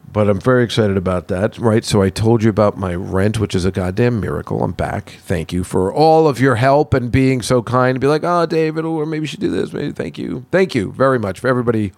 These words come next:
Was very, very nice during these times.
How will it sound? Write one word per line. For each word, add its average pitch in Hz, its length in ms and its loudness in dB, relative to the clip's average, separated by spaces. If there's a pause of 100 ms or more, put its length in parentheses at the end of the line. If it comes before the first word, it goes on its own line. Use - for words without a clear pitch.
(1120)
Was 127 160 -4
very, 175 320 2
very 151 260 2
nice 135 300 -2
during 123 300 -2
these 110 260 -6
times. 156 680 -2